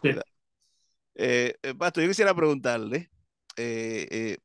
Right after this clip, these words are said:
Speaker 2: de, de paso, a la persona que nos está escuchando, si usted quedó interesado <laughs> y, y quiere saber más, si quiere, porque no tenemos el tiempo para cubrir más,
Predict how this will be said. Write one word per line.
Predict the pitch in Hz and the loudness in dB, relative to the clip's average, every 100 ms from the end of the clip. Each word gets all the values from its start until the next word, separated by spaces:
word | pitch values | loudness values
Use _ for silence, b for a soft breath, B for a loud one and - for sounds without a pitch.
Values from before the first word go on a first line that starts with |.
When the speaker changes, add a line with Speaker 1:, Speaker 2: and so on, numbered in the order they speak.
| - | -6
Speaker 2:
de, | 139 - | -4 0
de | 156 | 2
paso, | 214 190 | 4 4
a | 139 | 4
la | |
persona | 135 135 175 | 2 2 2
que | 196 | 4
nos | |
está | 175 175 | 4 4
escuchando, | 175 170 165 175 175 | 2 0 0 0 -4
si | 143 | -6
usted | - 175 | -4 0
quedó | 202 196 | 2 2
interesado | 196 170 151 131 - 135 143 139 135 - | 0 0 -2 0 0 2 4 2 -2 -8
<laughs> | - | -10
y, | - - B 185 | -8 -8 B -12
y | 127 | -12
quiere | - 135 160 160 | -4 2 2 4
saber | 135 147 139 | 2 2 2
más, | 120 131 131 123 | 0 0 0 -4
si | 117 | -6
quiere, | 117 135 151 B B B - | -2 0 0 B B B -10
porque | 123 | -4
no | 135 | 0
tenemos | 156 160 170 151 | 2 2 2 2
el | 135 | 2
tiempo | 143 147 160 | 2 0 2
para | 135 123 | 2 2
cubrir | - 120 156 202 | -2 -2 -2 -2
más, | 127 123 | -4 -6